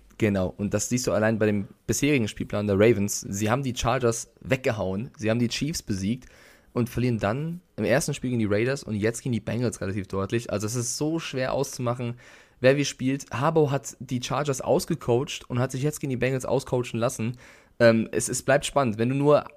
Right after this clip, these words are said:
ein bisschen eben nicht auf die neue Woche dich perfekt vorbereitest, dann merkt man das und du gehst unter. Und das ist halt so geil zu sehen und es macht so Spaß. Deswegen haben wir so viele Overtimes. Ähm, es ist einfach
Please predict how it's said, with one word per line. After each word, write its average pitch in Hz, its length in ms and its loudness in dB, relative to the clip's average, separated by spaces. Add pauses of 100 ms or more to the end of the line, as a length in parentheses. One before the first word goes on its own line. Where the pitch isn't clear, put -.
(200)
ein 160 180 0
bisschen 165 420 0
eben 139 280 -2
nicht 151 300 -6
auf 117 80 -6
die 127 240 2
neue 123 340 2
Woche 135 200 2
dich 120 140 -2
perfekt 120 260 -4
vorbereitest, 113 720 0
dann 107 120 -2
merkt 117 200 0
man 123 140 -2
das 117 200 0
und 107 140 -6
du 104 80 -6
gehst 107 200 -4
unter. 90 260 -6
Und 87 80 -8
das - 140 -6
ist 117 100 -4
halt 107 120 0
so - 100 -14
geil 104 180 0
zu 110 100 -2
sehen 101 200 0
und 117 60 -2
es - 120 -10
macht 107 140 -4
so 104 80 -2
Spaß. 110 340 0
Deswegen 104 320 -4
haben 120 120 0
wir 135 40 -2
so 120 100 -4
viele - 180 -4
Overtimes. 110 640 0 (440)
Ähm, 107 500 0
es - 140 -6
ist - 300 -2
einfach 120 400 -4